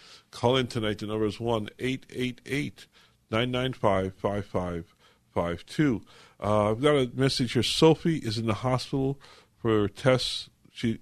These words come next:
her desire is that the test would come clear. Uh, from Nancy, prayer for Jimmy Nicholas, uh, and family, and Mitchell family. We also want to pray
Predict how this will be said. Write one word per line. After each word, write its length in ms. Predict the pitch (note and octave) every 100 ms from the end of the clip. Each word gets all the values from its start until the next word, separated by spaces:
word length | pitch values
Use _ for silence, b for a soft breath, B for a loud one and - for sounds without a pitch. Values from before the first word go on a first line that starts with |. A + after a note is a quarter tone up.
| -
her 100 | A2+
desire 400 | A2+ G2+ B2 B2+
is 180 | G#2+ G2+
that 140 | G#2
the 80 | G2+
test 300 | - C3 -
would 120 | A#2+
come 200 | - A2+
clear. 440 | - D#3 D#3 D#3 D3+ b b b b
Uh, 280 | - G2+ G2+
from 360 | F#2 - A2+ A2
Nancy, 540 | B2 C#3+ C#3 D#3 C#3+ b b b _
prayer 240 | - A#2+
for 160 | A#2 B2
Jimmy 560 | G#2+ - - C3 C3+ C3
Nicholas, 640 | B2 C3 D#3+ D3 - - b b b b b -
uh, 240 | G#2 G#2 F#2+
and 120 | G#2
family, 600 | - B2+ B2+ C3+ C#3+ C#3+ -
and 320 | G#2 G2+ G2+
Mitchell 240 | B2 - E3
family. 420 | D#3+ C#3+ C#3+ D3 B B -
We 80 | D3+
also 220 | F3+ G#3+
want 200 | F3+ D3
to 80 | -
pray 300 | D3 C#3+